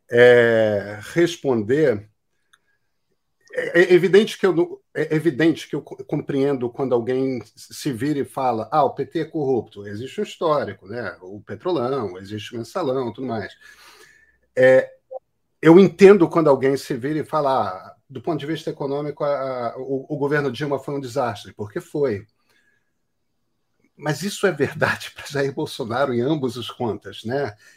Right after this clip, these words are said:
Existem inúmeras denúncias de corrupção e existe um desastre econômico. A gente tá, nesse momento, com a pior inflação desde o início do Plano Real. Quer dizer, Bolsonaro, em quatro, em três anos e meio,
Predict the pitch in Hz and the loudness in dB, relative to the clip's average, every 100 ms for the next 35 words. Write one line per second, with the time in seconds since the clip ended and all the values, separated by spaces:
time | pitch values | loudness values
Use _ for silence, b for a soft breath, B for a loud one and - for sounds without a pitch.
0 | b 127 120 175 196 - 170 165 165 196 | b -8 -6 -6 -6 0 2 4 6 6
1 | 220 170 123 135 139 127 156 160 143 110 | 6 4 2 0 0 2 0 -2 -6 -6
2 | 123 135 123 131 - 151 160 202 185 196 | -6 -6 -6 -8 -10 -6 -2 -4 -4 -4
3 | 156 107 120 151 - 208 214 - _ _ | -2 -4 -8 -8 -8 -6 -6 -8 _ _
4 | _ _ _ _ _ 180 202 196 120 - | _ _ _ _ _ 0 0 0 -4 -6
5 | - 143 180 165 151 92 98 98 92 104 | -8 -6 -2 2 2 0 -6 -14 -14 -14
6 | - 120 127 143 B B B 131 135 - | -8 -2 0 -2 B B B 4 4 4
7 | 170 123 143 - 160 - 147 143 156 156 | 0 0 -2 -4 -6 0 2 2 0 -2
8 | 175 - 151 123 151 151 143 - - 123 | -6 -4 -6 -4 -4 -6 -8 -18 -12 -4
9 | 151 151 170 139 135 156 - 151 151 170 | -2 0 0 -2 -6 -12 -8 -8 -4 0
10 | 143 104 - 104 110 98 - B B B | 0 0 -4 -14 -12 -12 -14 B B B
11 | B B B _ 110 135 - 151 143 165 | B B B _ 0 2 2 4 4 4
12 | - 151 160 143 156 135 151 139 127 156 | 0 -2 0 0 0 0 0 0 0 0
13 | 180 | 0